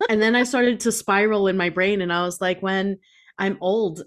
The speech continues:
Speaker 2: and I have grandchildren, I'm gonna be that, like, old person that's like, 'I remember when it turned two thousand,' you know? And they're gonna be like, 'That was forever ago, you ancient old
Speaker 1: No,
Speaker 2: bag.'"
Speaker 1: they're gonna
Speaker 2: Like
Speaker 1: be like,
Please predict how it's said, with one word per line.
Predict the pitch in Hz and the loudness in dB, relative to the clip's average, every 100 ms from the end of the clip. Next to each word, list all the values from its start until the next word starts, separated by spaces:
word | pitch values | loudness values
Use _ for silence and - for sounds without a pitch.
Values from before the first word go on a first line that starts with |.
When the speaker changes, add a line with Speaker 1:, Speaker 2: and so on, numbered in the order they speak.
| - | -6
Speaker 2:
and | 185 | -2
I | |
have | 180 160 | -2 -4
grandchildren, | 175 196 226 202 165 156 160 160 - | -2 -2 -2 -2 -4 -4 -6 -6 -4
I'm | 175 185 | -4 -2
gonna | 196 190 | -2 -2
be | 196 196 | 0 0
that, | 185 180 175 - | 0 0 -2 -2
like, | 180 170 - | -4 -4 -4
old | 180 185 - | -4 -4 -2
person | 180 175 185 | -4 -2 -6
that's | - | -6
like, | 190 - | -6 -4
'I | 440 480 453 427 | 0 2 4 4
remember | 320 320 330 349 349 | 2 -2 0 0 2
when | 311 294 | 2 0
it | 311 294 | 0 -4
turned | 294 311 320 302 294 | -2 0 0 -2 -6
two | - 330 311 302 | -4 0 0 0
thousand,' | 247 226 269 269 277 302 330 359 381 _ | -2 2 2 2 2 0 0 -4 -6 _
you | 220 233 | 0 2
know? | 196 208 302 - | 4 2 -2 0
And | 226 | 2
they're | 220 | 4
gonna | 262 | 4
be | 277 262 | 2 4
like, | 240 233 | 4 4
'That | 247 226 | 4 4
was | 302 - | 4 2
forever | 349 214 233 240 | 2 4 4 2
ago, | 202 180 160 | 2 0 0
you | 170 | -2
ancient | - 165 165 185 175 | -4 -6 -6 -4 0
old | 185 | 2
Speaker 1:
No, | - | 2
Speaker 2:
bag.'" | 151 151 190 | 2 0 -2
Speaker 1:
they're | 302 | 2
gonna | - | 4
Speaker 2:
Like | - | 4
Speaker 1:
be | 285 | 2
like, | 269 254 | 0 0